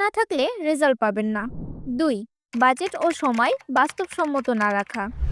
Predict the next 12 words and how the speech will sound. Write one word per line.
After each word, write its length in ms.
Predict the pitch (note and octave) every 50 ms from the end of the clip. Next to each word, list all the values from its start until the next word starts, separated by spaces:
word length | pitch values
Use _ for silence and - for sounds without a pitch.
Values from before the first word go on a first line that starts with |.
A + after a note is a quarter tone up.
| - - - -
সবচেয়ে 440 | D4+ C#4+ D4 - - - A4+ - - C#4+
কম 140 | C4+ C4+ D4+ D#4
খরচে 360 | - G#4 G#4 A4 G#4 - B3+ C4 F#4+ - -
সব 140 | C4+ A#3+ A3+ - - -
চাইলে 300 | A#3+ A3+ A3+ A#3 C4+ F#4 B4+ C5 -
শেষ 160 | - D#4+ D#4 - - -
পর্যন্ত 380 | E4+ E4+ D4+ - F4+ F4 D#4+ F#4 F4+ F4 E4 D4
না 80 | C4 A#3+ A3 A3
মানসম্মত 520 | A3+ A3 A#3+ A#3+ - D#4 D#4+ E4+ F4 E4+ G#4 G4 E4+
ডিজাইন 280 | D#4+ D4 C#4 E4 F4+ F#4+ - G#4
পাবেন, 260 | G#4 F4+ C#4 B3 D4 - - A#3+ A#3+
না 80 | B3